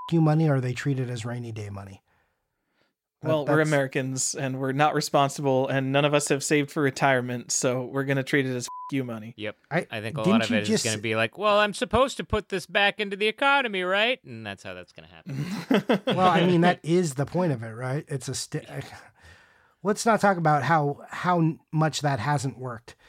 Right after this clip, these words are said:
Speaker 1: and how everyone could have just been, had their student loan forgiven, uh, for the money that we dumped into the economy, which would probably be a more useful long-term plan.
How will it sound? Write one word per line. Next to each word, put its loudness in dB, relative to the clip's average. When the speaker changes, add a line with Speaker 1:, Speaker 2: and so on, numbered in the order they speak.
Speaker 1:
and 0
how 4
everyone 4
could 0
have 0
just 0
been, 2
had -2
their 2
student 0
loan 2
forgiven, -4
uh, 2
for -2
the 2
money 4
that 0
we 0
dumped 2
into 0
the -4
economy, 0
which -8
would -12
probably -2
be -6
a -4
more -4
useful -6
long-term -6
plan. -4